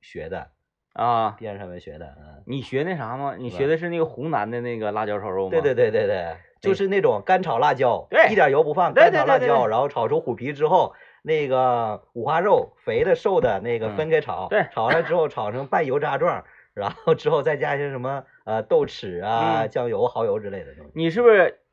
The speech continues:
Speaker 2: 也觉得
Speaker 1: 嗯。
Speaker 2: 他那个玩意儿卖那么贵，有点欺负人了？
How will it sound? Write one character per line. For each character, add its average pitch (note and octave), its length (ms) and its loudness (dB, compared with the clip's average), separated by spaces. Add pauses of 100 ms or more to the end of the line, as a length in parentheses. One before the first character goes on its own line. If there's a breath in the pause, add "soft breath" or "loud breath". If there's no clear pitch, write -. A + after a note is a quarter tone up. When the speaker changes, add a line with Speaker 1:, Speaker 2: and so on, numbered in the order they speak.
(160)
Speaker 2:
也 C#3 200 0
觉 G#2+ 220 -2
得 D3 240 4 (300)
Speaker 1:
嗯。 B2 180 -8
Speaker 2:
他 F3 160 4
那 F3 160 2
个 D#3 100 6
玩 A#2 240 2
意 D3 60 0
儿 C#3+ 40 -10 (600)
卖 F#3 220 2
那 F#3 100 0
么 E3+ 100 0
贵， E3 280 2
有 C#3 100 -2
点 C3 260 2
欺 - 220 -6
负 D3+ 100 -4
人 F#2+ 220 -4
了？ A2 220 -4